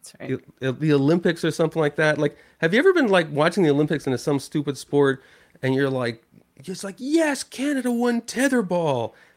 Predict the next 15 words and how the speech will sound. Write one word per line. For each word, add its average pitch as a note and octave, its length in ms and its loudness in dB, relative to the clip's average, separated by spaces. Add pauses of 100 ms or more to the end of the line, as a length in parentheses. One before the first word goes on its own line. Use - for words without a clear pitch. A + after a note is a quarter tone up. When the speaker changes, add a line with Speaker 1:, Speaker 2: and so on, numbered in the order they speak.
(120)
Speaker 2:
And, - 140 4
like, D#4+ 200 2 (140)
Speaker 1:
<laughs> F#4 100 0
Speaker 2:
like, G#4+ 220 0 (220)
you C#4+ 160 -4
just, C#4 240 -4
like, G#3 180 2 (260)
you E3+ 120 0
Speaker 1:
That's F3 100 2
never A3+ 220 6
Speaker 2:
want A3+ 40 6
Speaker 1:
happened G#3+ 300 4
to G3 60 0
me, F#3+ 100 2
no. F#3 300 4